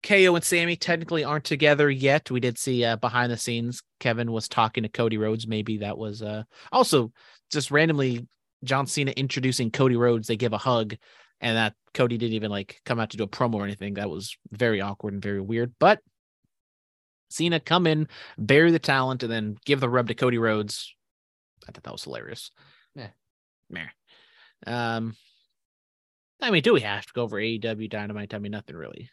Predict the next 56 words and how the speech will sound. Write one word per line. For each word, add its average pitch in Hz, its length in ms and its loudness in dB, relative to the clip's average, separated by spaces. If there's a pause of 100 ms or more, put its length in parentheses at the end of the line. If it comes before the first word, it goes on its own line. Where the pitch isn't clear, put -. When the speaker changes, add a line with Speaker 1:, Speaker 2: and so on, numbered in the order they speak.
Speaker 1:
happened - 380 -14
too 98 100 -10
much. 107 160 -12
We 123 60 -6
did 143 140 0
Speaker 2:
Not - 60 -6
Speaker 1:
talk 131 160 2
about 127 140 -2
the 123 60 -6
Speaker 2:
really. 117 40 -12
Speaker 1:
Danielson. 127 400 -4 (220)
I 143 100 2
did 208 260 2
like 185 200 4
the 151 60 -12
Danielson 151 380 0
promo. 127 400 0 (160)
I 127 120 0
loved 123 300 0
it. 120 240 -4 (160)
Uh, 104 360 -4
I 113 120 -2
also 113 240 -4
really 110 220 -6
liked 107 220 -6
the 107 100 -6
M 104 100 -6
J 101 140 -8
F 104 120 -8
promo. 101 320 -8
Dominic, 98 400 -10
what 104 100 -10
did, 98 140 -12 (220)
what 320 100 2
did 190 180 0
you 147 300 -2
think 107 220 -4
about 95 160 -10
it? 120 40 -6
You 147 60 -4
asked 151 160 -4
how, 120 80 -8
what 120 100 -6
I 135 140 -2
thought 107 240 -10
about 104 200 -16
the 101 60 -20
Danielson 104 380 -10
promo. 101 180 -16
What 165 40 -12
did 123 200 -10
you 127 140 -8
think 107 180 -12
about - 180 -16
the - 60 -20
promos? - 500 -16